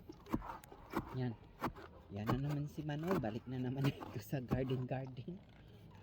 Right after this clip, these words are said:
Sa manananim ng mga halaman. Magtanim.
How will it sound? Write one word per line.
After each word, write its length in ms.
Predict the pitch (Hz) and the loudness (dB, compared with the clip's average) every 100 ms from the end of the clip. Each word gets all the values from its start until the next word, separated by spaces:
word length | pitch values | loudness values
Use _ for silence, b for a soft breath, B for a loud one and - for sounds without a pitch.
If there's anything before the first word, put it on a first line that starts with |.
| - | -8
Sa 80 | 117 | -4
manananim 560 | 107 120 123 135 143 | 0 2 2 2 0
ng 200 | 135 135 139 | -2 -4 -4
mga 200 | 139 139 135 | -4 -2 -2
halaman. 480 | 131 135 143 147 165 196 - - - - - - - - - - - - - - - - - - - - - - - - - - - - - - - - - - - - - - - - - - - - - - - - - - - - - - - - - - - - | 2 2 2 -2 -2 -4 -10 -8 -2 -2 -2 -12 -14 -14 2 2 2 -6 -10 -12 4 4 4 -4 -12 -14 2 4 4 0 -4 -6 -16 -14 -14 -14 -14 -14 -14 -16 -16 -18 -18 -18 -18 -18 -18 -18 -18 -6 6 6 4 -8 -8 -12 -18 -8 -2 -2 0 -2 -4 -6 -12 -6
Magtanim. 640 | 151 131 - 160 175 | -6 -4 -2 0 -2